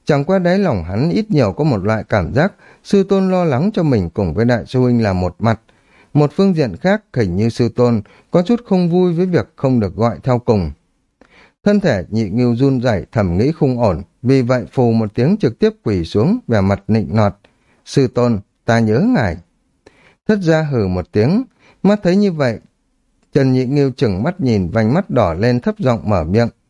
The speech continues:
"Sư tôn, đệ tử cùng tiểu sư đệ làm vậy thật ra còn có một mục đích,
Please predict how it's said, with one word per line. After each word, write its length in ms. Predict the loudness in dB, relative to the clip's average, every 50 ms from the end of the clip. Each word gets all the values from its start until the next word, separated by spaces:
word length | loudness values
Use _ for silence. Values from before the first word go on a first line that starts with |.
| _ _ _ _ _ _ _ _ _ _ _ _ _ 0
"Sư 100 | 0 0
tôn, 340 | 2 0 0 0 0 0 -4 _ _ -6
đệ 180 | 0 0 0 0
tử 220 | 0 0 -2 -2
cùng 200 | -2 -2 -4 -4
tiểu 180 | -2 -2 -2 -2
sư 160 | -2 -2 -2
đệ 240 | 0 0 -2 -2 -2
làm 240 | -2 -2 -2 0 0
vậy 200 | -2 -2 -4 -4 -4
thật 140 | -6 -6 -4
ra 180 | 0 0 0 0
còn 200 | 0 -2 -4 -2
có 100 | 0 0
một 160 | 0 0 0 0
mục 240 | -2 -4 -4 -2 0
đích, 200 | 0 0 -2